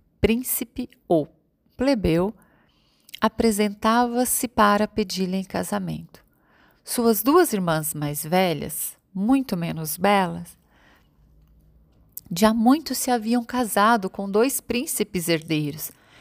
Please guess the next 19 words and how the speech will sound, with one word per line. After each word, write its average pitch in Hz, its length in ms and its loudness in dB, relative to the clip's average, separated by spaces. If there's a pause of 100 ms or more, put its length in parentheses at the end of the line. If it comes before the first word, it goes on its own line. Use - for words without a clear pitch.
(140)
enquanto 170 460 -2
Psique - 400 -4
em 170 140 2
seus 165 300 0
aposentos 165 800 0
deplorava 180 640 2
a 185 40 -2
solidão, 165 640 -6 (600)
irritada 196 640 4
com - 180 -2
uma 170 180 0
beleza 165 640 0
que, - 360 -6
embora 165 480 4
trazendo 170 640 -2 (480)
uma 165 200 -2
prodigalidade 170 1160 0
de 156 100 -4
louvores, 156 800 -4